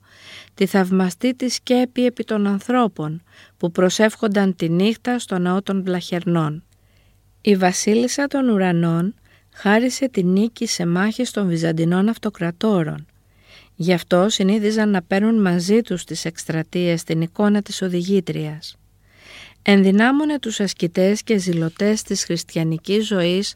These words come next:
στον αγώνα τους κατά των παθών και των αδυναμιών. Φώτιζε και καθοδηγούσε τους πατέρες και διδασκάλους της Εκκλησίας,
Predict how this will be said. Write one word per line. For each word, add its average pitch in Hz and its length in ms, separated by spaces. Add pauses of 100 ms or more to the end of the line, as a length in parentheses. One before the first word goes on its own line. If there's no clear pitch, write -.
(100)
στον 196 300
αγώνα 196 500
τους 247 340
κατά 208 340
των 220 220
παθών 185 540
και - 140
των 240 200
αδυναμιών. 214 840 (920)
Φώτιζε 175 840 (140)
και 196 140
καθοδηγούσε 196 800
τους 254 220
πατέρες 226 600
και 220 160
διδασκάλους 202 760
της - 200
Εκκλησίας, 185 880